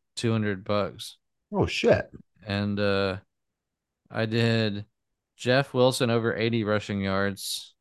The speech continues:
Speaker 2: Jeff Wilson.
Speaker 1: He got injured.
Speaker 2: Yeah, he got hurt. That's what I was thinking.
Speaker 1: Thirty, thirty-nine yards.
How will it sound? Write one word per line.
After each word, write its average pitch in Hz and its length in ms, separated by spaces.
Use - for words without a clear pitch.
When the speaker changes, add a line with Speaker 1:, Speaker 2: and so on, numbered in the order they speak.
Speaker 2:
Jeff 143 220
Wilson. 139 960
Speaker 1:
He 117 140
got 110 260
injured. 101 500
Speaker 2:
Yeah, 113 160
he 113 60
got 107 160
hurt. 92 260
That's 98 180
what 101 60
I 92 40
was 90 120
thinking. 113 400
Speaker 1:
Thirty, - 120
thirty-nine 107 520
yards. 101 600